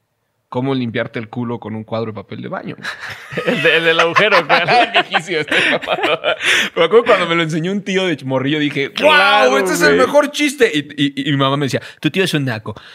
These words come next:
Speaker 1: No debió haberte enseñado eso". Y yo, "Esto es una genialidad". <laughs>
Speaker 2: Claro, y lo en papelito para limpiarte la uña.
Speaker 1: Ajá,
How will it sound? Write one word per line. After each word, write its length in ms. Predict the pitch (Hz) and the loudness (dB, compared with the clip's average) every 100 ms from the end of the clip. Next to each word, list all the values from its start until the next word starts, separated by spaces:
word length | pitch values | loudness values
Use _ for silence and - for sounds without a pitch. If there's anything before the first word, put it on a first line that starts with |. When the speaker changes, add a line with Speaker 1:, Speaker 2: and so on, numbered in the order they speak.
| - | -4
Speaker 1:
No 100 | 175 | 0
debió 160 | 165 147 | 2 2
haberte 220 | 131 127 | 0 -6
enseñado 360 | 117 123 123 | -6 -2 0
eso". 200 | 123 131 | 0 0
Y 80 | 151 | 0
yo, 180 | 143 165 | 0 2
"Esto 280 | 220 240 - | 2 2 -2
es 100 | 381 | -2
una 160 | 466 480 | 2 2
genialidad". 680 | - 302 269 254 240 262 359 440 427 | 2 0 2 0 0 2 2 2 0
<laughs> 300 | 381 403 - | -2 -4 -4
Speaker 2:
Claro, 440 | - 180 156 143 147 | -4 0 2 2 -2
y 40 | 147 | -2
lo 100 | 147 | -2
en 80 | |
papelito 420 | 151 139 147 147 151 | -2 -2 -6 -4 -2
para 100 | 156 | -2
limpiarte 280 | 131 143 | -2 -2
la 100 | 151 | 0
uña. 300 | 151 143 123 - | 0 -2 -6 -4
Speaker 1:
Ajá, 360 | 120 131 131 | -2 -2 -4